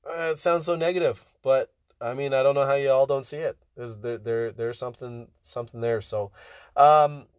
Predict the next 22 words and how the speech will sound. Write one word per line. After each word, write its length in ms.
now 260
the 100
last, 480
I 80
think 180
it's 100
the 60
last 280
thing, 160
I 80
gotta 180
double 280
check 200
my 100
notes 240
here, 100
but 140
the 60
C 220
B 200
A 140
extension, 560